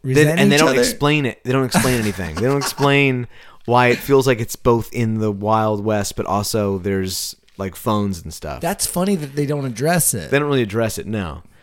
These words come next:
Speaker 1: So anyway, um, yeah, there are a hundred episodes of Roy Rogers, and he's a ranch owner in this. There's also his best friend or sidekick named Pat Brady. And
Speaker 2: What's his deal?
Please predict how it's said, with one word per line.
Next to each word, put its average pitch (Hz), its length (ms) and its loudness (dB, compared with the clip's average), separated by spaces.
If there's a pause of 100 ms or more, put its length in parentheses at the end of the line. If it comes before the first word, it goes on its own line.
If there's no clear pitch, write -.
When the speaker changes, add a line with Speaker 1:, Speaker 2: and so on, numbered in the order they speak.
(260)
Speaker 1:
So 135 200 2
anyway, 107 600 0 (160)
um, 98 500 -6 (880)
yeah, 110 160 -4
there 123 120 0
are 123 40 0
a 110 40 -4
hundred 151 360 -2
episodes 101 420 -2
of 92 80 -8
Roy 95 140 -4
Rogers, 92 640 -6 (520)
and 101 140 -4
he's 143 200 -4
a 151 60 0
ranch 113 360 -4
owner 101 180 -2
in 95 100 -2
this. 98 340 -6 (480)
There's 110 540 -2 (100)
also 117 400 -2
his 101 220 -6
best 107 360 -4
friend 107 460 -2
or 98 140 -6
sidekick 107 640 -2
named 98 260 -6
Pat 117 420 -2
Brady. 95 560 -4 (760)
And 113 560 -2 (1160)
Speaker 2:
What's 143 240 -8
his 139 260 0
deal? 101 420 -8